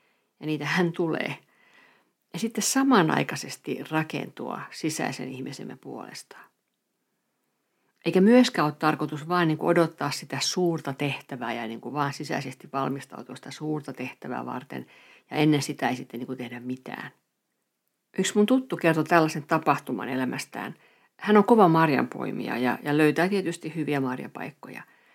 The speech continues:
Ähm, häneltä tuli kerran kaksi tällaista marjanpoiminnassa aloittelijaa kysymään, että,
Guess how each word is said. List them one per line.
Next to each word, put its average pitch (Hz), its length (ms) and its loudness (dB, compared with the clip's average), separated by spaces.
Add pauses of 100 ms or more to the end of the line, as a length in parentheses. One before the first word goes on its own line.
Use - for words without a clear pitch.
(540)
Ähm, 156 220 -4
häneltä 233 380 2
tuli 190 200 4
kerran 175 500 2 (200)
kaksi 180 240 -2
tällaista 156 480 -2
marjanpoiminnassa 131 1080 2
aloittelijaa - 760 -4 (160)
kysymään, 131 520 -6
että, 139 260 -8